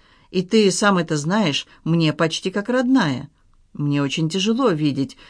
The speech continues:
что ты так из-за нее переживаешь. Я хочу помочь и тебе, и ей, милый, позволь мне это сделать». Алла умела врать не краснее. Она никогда не считала, что обманывать плохо.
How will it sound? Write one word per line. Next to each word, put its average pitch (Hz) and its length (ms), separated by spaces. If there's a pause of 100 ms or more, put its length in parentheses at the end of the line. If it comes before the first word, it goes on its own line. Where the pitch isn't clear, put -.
(120)
что - 280
ты 165 360
так 190 260
из-за 160 260
нее 156 240
переживаешь. 202 800 (440)
Я 127 240
хочу 147 360
помочь 175 460
и 170 40
тебе, 160 560
и 151 40
ей, 151 520
милый, 160 580
позволь 185 480
мне 269 180
это 269 140
сделать». 240 560 (720)
Алла 147 240
умела 165 380
врать 165 320
не 202 80
краснее. 143 640 (280)
Она 294 280
никогда 269 420
не 143 120
считала, 131 420
что 143 200
обманывать 135 520
плохо. 127 480